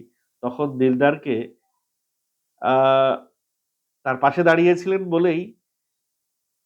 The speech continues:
দিলদারের সেই সিনেমাটা সেই সময় ভালো ব্যবসা করেছে এবং দিলদার প্রুভ করে দিয়েছে তাকে নিয়ে যদি প্রধান চরিত্রে অভিনয় করানো যায়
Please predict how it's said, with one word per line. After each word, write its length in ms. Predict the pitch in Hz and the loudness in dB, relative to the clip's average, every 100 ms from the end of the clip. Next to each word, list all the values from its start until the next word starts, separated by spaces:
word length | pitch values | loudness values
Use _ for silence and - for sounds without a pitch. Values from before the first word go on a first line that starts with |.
| _ _ 123 | _ _ -2
দিলদারের 500 | 143 147 151 151 147 | 0 4 4 2 -2
সেই 200 | - 147 | -8 -10
সিনেমাটা 460 | - 139 139 143 | -6 -4 -2 -2
সেই 140 | 151 143 | -6 -8
সময় 200 | 151 185 | -8 -8
ভালো 220 | 156 170 | -2 0
ব্যবসা 260 | 147 - 104 | 0 -4 -12
করেছে 360 | 92 87 _ | -14 -18 _
এবং 360 | _ _ 156 151 | _ _ -18 -10
দিলদার 340 | 156 147 156 | -8 -4 -4
প্রুভ 260 | 147 180 190 - | -2 -2 -2 0
করে 180 | 180 | 0
দিয়েছে 500 | 143 123 104 147 185 - _ | 2 0 -2 -8 -14 -16 _
তাকে 560 | 131 123 156 156 - _ | -8 -8 -12 -12 -14 _
নিয়ে 500 | 127 135 135 123 147 - _ _ _ _ _ 120 | -10 -2 0 0 -2 -12 _ _ _ _ _ -4
যদি 340 | 127 131 131 131 | 0 0 -2 -4
প্রধান 460 | 147 139 180 190 | -8 -2 -2 -2
চরিত্রে 640 | 175 156 143 - 110 110 113 _ _ _ _ _ | -10 -8 -8 -8 -10 -10 -12 _ _ _ _ _
অভিনয় 400 | 120 127 151 170 | -8 -4 0 0
করানো 380 | 170 139 131 131 127 | 0 0 2 2 2
যায় 420 | 123 104 131 165 | 2 2 0 -8